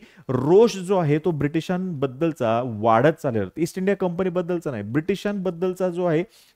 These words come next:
तो रोष वाढत चालला होता. म्हणून हळूहळू कंपनीचे पंख छाटायला सुरुवात झाली होती, सत्ता स्वतःच्या हातामध्ये घेण्यासाठी सुरुवात झाली होती. आणि याच्यातूनच कंपनी राजवटीचा कार्यकाल जो आहे तो वाढवण्यात आला. त्यांना काय केलं गेलं बाबा, फक्त मुदत देण्यात आली, पण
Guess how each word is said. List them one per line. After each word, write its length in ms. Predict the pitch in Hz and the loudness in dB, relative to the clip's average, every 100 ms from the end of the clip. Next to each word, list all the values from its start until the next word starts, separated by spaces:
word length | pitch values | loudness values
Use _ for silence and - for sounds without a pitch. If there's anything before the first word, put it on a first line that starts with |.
| - | 2
तो 100 | 202 | 6
रोष 160 | 226 220 | 6 6
वाढत 400 | 202 196 202 214 | 6 6 6 2
चालला 240 | 214 196 190 | 2 4 4
होता. 180 | 180 | 4
म्हणून 220 | 180 185 208 | 0 0 0
हळूहळू 500 | 160 170 190 170 170 | 4 6 6 4 0
कंपनीचे 480 | 175 170 170 170 185 - | -2 -2 -4 -2 -4 -2
पंख 260 | 180 190 208 | -4 -2 -4
छाटायला 320 | 165 143 151 156 | -4 -2 0 -2
सुरुवात 300 | 151 147 151 | -2 -2 0
झाली 220 | 139 143 | 0 0
होती, 220 | 131 147 - - - | 2 0 -2 -10 -18
सत्ता 400 | - 190 - 226 | 0 0 2 2
स्वतःच्या 440 | 208 202 185 185 196 | 2 2 0 -2 -2
हातामध्ये 460 | 160 - 175 170 | -2 -2 0 0
घेण्यासाठी 480 | 170 151 156 151 160 | 0 0 0 0 -2
सुरुवात 260 | 147 156 175 | -2 0 2
झाली 200 | 165 135 | 2 0
होती. 140 | 120 | -2
आणि 160 | 151 156 | -2 0
याच्यातूनच 480 | 139 208 190 147 147 170 | 0 0 -2 -4 -4 -6
कंपनी 340 | 165 190 208 | -4 0 2
राजवटीचा 480 | 190 180 180 175 190 180 | 4 2 0 -2 -2 2
कार्यकाल 460 | 160 180 185 190 | 2 2 0 0
जो 140 | 175 180 | 2 2
आहे 260 | 139 147 170 - - _ _ | 4 2 0 -6 -20 _ _
तो 260 | 254 269 - _ - | 2 2 -2 _ -8
वाढवण्यात 760 | 139 151 175 190 226 233 220 | -2 8 10 10 8 6 4
आला. 200 | 185 107 | 4 4
त्यांना 360 | 95 143 160 190 | 2 0 0 0
काय 200 | 196 190 | 0 0
केलं 300 | 190 185 185 | 0 0 0
गेलं 180 | 185 180 | 0 0
बाबा, 200 | 180 190 - | 0 -2 -4
फक्त 220 | - 196 | -4 -2
मुदत 420 | 180 151 165 202 | -2 -2 2 2
देण्यात 340 | 175 123 123 | 4 0 0
आली, 100 | 117 | 0
पण 160 | 120 | -2